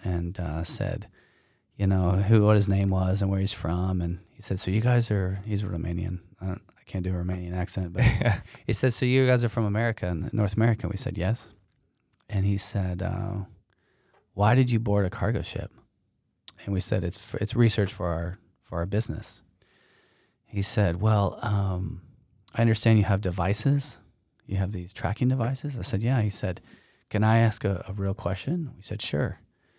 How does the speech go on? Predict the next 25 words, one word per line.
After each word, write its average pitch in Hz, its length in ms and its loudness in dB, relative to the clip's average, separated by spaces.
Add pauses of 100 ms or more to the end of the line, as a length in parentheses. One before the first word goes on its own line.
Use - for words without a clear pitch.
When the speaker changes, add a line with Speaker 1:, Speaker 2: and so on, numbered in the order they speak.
(240)
Speaker 1:
He 104 80 -10
said, 98 260 -2
"Do - 140 -4
you 123 100 4
work 110 280 0
for - 160 -6
the 90 100 -4
C 92 260 -8
I 87 100 -6
A?" 92 360 -6 (500)
Speaker 2:
Yeah. 101 340 -2 (340)
Speaker 1:
And 98 180 0
we 90 120 -2
said, 85 300 -4
"No, 92 320 -2 (300)
<laughs> - 300 -20
we 104 100 0
do 98 140 0
not 92 240 0
work 87 160 -6
for - 80 -14
the 85 80 -14
C - 120 -14
I 76 120 -8
A." 78 260 -8